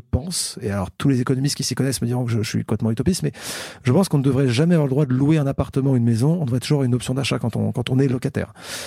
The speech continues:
Euh, la, la, la location et l'immobilier, c'est une super machine,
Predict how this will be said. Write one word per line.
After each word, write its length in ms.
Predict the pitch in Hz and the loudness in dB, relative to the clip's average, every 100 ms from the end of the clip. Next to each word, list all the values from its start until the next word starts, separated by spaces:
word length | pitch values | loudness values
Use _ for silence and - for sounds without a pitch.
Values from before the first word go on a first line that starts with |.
| - - | -10 0
Euh, 720 | 123 117 113 113 113 117 123 135 | 2 4 2 2 4 2 0 0
la, 80 | 131 | 2
la, 280 | 135 147 143 | 4 4 2
la 180 | 135 135 | 0 0
location 540 | 131 185 160 135 202 | 2 2 0 -2 2
et 40 | 156 | 2
l'immobilier, 380 | 139 131 143 | 2 2 2
c'est 140 | 185 - | 2 -2
une 60 | 131 | -4
super 420 | - - 214 180 | -4 -2 0 2
machine, 480 | 143 - 147 165 | 0 0 2 0